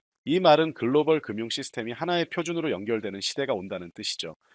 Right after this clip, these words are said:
제가 앞서 말씀드렸던 것이 다른 유튜버들이 중요하다고 말하고 있는 에이아이, 알더블유에이, 씨비디씨 등등 이런, 어, 프로젝트들은 관심을 끄라고 말씀을 드렸는데요.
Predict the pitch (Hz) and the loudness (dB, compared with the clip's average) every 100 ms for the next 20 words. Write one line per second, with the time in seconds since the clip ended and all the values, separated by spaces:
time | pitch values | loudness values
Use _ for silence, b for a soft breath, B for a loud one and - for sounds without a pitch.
0 | b b - 151 135 - 165 113 - 123 | b b 0 4 4 2 0 0 -4 -6
1 | 107 - 117 87 82 82 78 _ _ _ | -8 -6 -8 -6 -10 -10 -16 _ _ _
2 | _ - 113 139 110 - 123 117 107 110 | _ 2 2 2 -2 -6 -6 -4 -4 -6
3 | 107 - 113 110 104 98 107 87 90 87 | -6 -6 -4 -2 -2 -4 -6 -6 -6 -8
4 | 85 87 - 110 113 95 82 80 - _ | -10 -12 -6 -2 0 0 -4 -8 -18 _
5 | _ - 104 117 139 117 107 101 113 151 | _ -2 -2 0 -2 -2 -2 -2 -2 -2
6 | 202 - _ _ _ _ _ - 127 110 | -4 -10 _ _ _ _ _ -10 -8 -8
7 | 85 - 76 - _ 113 110 120 113 90 | -8 -10 -12 -18 _ -8 -6 -6 -6 -6
8 | 98 80 - _ 82 - - 117 92 - | -6 -8 -16 _ -20 -16 -8 -6 -8 -12
9 | 82 80 110 160 - 131 143 175 170 165 | -14 -14 -14 -16 -2 0 0 0 -2 -2
10 | 180 165 160 98 - 127 123 101 120 113 | 0 0 -2 -4 -4 -8 -10 -2 -2 -2
11 | 82 80 95 | -10 -12 -14